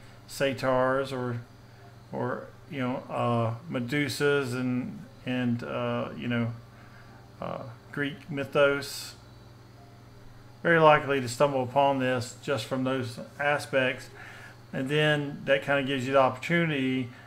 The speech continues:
to learn the artist, learn what they can do, and figure out if,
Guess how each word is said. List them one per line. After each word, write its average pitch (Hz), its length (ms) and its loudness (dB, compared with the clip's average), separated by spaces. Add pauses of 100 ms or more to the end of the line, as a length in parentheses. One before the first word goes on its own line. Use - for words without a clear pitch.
(200)
to 135 100 -8
learn 143 240 6
the 151 80 2
artist, 139 520 4
learn 143 180 2
what 139 120 -2
they 135 100 -2
can 131 180 -4
do, 135 460 -2
and 123 520 -2
figure 139 280 0
out 131 160 6
if, 123 100 -2